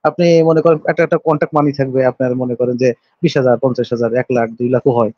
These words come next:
আবার কোনো জায়গায় দেখা গেল যারা একটু হ-, অনেকে চিপ রেটেও করে, হ্যাঁ? বলবে কি মনে করেন যে আপনার কাম সিঁদুর লাগবে, তারপরে মনে করেন যে আপনার গোরখ চেনা লাগবে, তারপরে মোনামুনি লাগবে, মানে এমন, এমন আজ-, আজগেবি জিনিস বলবে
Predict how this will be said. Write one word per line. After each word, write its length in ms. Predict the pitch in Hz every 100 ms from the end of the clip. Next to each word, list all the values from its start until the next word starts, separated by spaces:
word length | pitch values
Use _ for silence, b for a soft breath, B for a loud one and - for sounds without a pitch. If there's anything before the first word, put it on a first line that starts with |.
| _
আবার 160 | 190
কোনো 140 | 202 208
জায়গায় 240 | 180 165
দেখা 180 | 156 156
গেল 140 | 147 147
যারা 160 | 147
একটু 140 | 143 143
হ-, 160 | 151 139 _ _ - 139 -
অনেকে 280 | 160 147 143
চিপ 160 | 190
রেটেও 220 | 160 147 123
করে, 180 | 120 113 _ _
হ্যাঁ? 180 | 185 170
বলবে 260 | 156 180 175
কি 120 | 180
মনে 180 | 175 175
করেন 200 | 170 170 165
যে 80 | 165
আপনার 280 | 156 160 156 - -
কাম 160 | 151 160
সিঁদুর 320 | - 151 147
লাগবে, 300 | 143 131 123 123 - _ _ -
তারপরে 260 | 139 139 143
মনে 200 | 143 139
করেন 200 | 135 143 135
যে 80 | 143
আপনার 220 | 139 131
গোরখ 260 | 123 151 143
চেনা 220 | - 139 135
লাগবে, 300 | 127 120 120 - _ _ -
তারপরে 340 | 131 135 135 135 131 127
মোনামুনি 460 | 147 147 139 135
লাগবে, 180 | 131 143
মানে 160 | 180 202 -
এমন, 240 | 190 233
এমন 200 | 233 226 190
আজ-, 220 | 156 165 - -
আজগেবি 460 | 156 170 165 208 202
জিনিস 220 | 185 190
বলবে 260 | 175 180 147